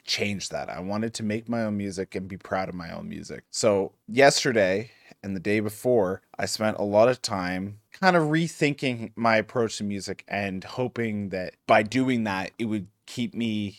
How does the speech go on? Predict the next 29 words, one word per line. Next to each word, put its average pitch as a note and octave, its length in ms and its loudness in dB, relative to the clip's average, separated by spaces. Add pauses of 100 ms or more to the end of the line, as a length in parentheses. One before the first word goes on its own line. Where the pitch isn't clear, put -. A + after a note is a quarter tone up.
(160)
or A2 140 -2
put - 280 0
me C#3 160 0
into A2+ 240 -4
a G#2+ 40 -8
position G#2+ 580 -8
where G#2 160 -2
I G2 100 0
start - 480 -4
making G2 380 -6
music B2+ 320 -2
again. F2+ 400 -12
And F3 160 0
I G3 120 8
was G#3 200 0
right. F4+ 320 -2
I E3 60 2
was E3+ 120 -4
right. G3+ 300 0
I B2 60 -2
started C3+ 640 2
writing A2+ 320 0
a B2+ 60 -2
song. A#2 360 0 (220)
Will B2 80 0
you C3 160 0
guys C3+ 300 8
hear C#3 200 2
it? G3 140 0